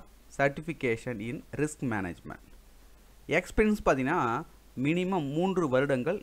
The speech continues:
இருக்க வேண்டும். So, அதுக்கடுத்த போஸ்டிங் பார்த்தீங்கன்னா, மேனேஜர் ரிஸ்க் மேனேஜ்மெண்ட், வயது வரம்புன்னு பார்த்தீங்கன்னா, மினிமம் இருபத்தி ஐந்து இருக்க வேண்டும், மேக்ஸிமம் பார்த்தீங்கன்னா, முப்பத்தி ஐந்து. So,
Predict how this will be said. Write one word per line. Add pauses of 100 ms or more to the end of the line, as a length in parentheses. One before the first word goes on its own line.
(100)
இருக்க (100)
வேண்டும். (1200)
So,
அதுக்கடுத்த (100)
போஸ்டிங்
பார்த்தீங்கன்னா, (1200)
மேனேஜர்
ரிஸ்க்
மேனேஜ்மெண்ட், (460)
வயது
வரம்புன்னு
பார்த்தீங்கன்னா, (160)
மினிமம்
இருபத்தி
ஐந்து
இருக்க
வேண்டும்,
மேக்ஸிமம்
பார்த்தீங்கன்னா,
முப்பத்தி (100)
ஐந்து. (480)
So,